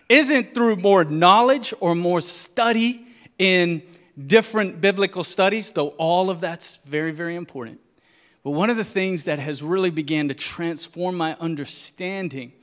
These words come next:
of the heart of our Heavenly Father towards not only myself, but to all y'all.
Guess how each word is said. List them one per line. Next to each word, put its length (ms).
of 80
the 80
heart 640
of 100
our 80
Heavenly 420
Father 460
towards 440
not 160
only 180
myself, 580
but 440
to 100
all 260
y'all. 440